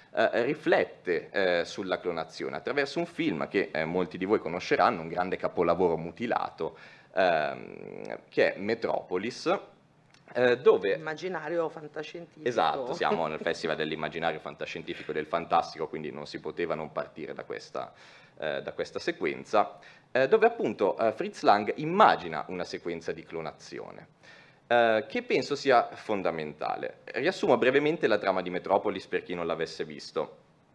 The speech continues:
Speaker 1: Eh, il figlio del dittatore di Metropolis si, eh, innamora di Maria. Maria è una sorta di,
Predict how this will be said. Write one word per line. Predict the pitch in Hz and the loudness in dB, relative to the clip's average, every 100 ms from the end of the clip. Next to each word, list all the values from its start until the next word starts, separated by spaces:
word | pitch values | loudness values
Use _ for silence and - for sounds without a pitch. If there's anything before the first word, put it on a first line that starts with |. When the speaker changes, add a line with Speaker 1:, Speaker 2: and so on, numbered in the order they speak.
| _ - | _ -8
Speaker 1:
Eh, | - 110 107 | 4 4 4
il | 127 | 0
figlio | - 202 208 | -6 2 4
del | 123 104 98 | 6 6 4
dittatore | 92 98 101 101 101 | 2 0 4 6 4
di | |
Metropolis | 92 92 82 80 - 90 98 - 113 | 2 0 4 4 4 0 -2 -4 -4
si, | 117 - 131 - - | -4 -4 -6 -6 -2
eh, | 98 101 | 0 0
innamora | 123 156 117 87 92 | 2 2 4 0 -2
di | 87 82 | -4 -6
Maria. | 87 80 76 65 | -4 -4 -4 -4
Maria | 90 107 135 98 78 - | 0 0 6 6 6 2
è | |
una | 85 85 82 | -4 -4 -4
sorta | - 101 98 95 | 0 -2 0 -6
di, | 87 85 80 | -6 -10 -12